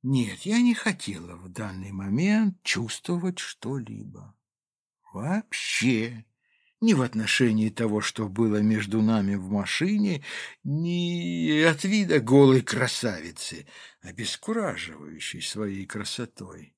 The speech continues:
Он не зря выбрал Сибирь.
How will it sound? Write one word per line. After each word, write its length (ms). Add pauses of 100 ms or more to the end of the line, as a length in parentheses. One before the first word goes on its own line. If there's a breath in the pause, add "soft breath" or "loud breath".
(920)
Он 260
не 120
зря 400
выбрал 440
Сибирь. 600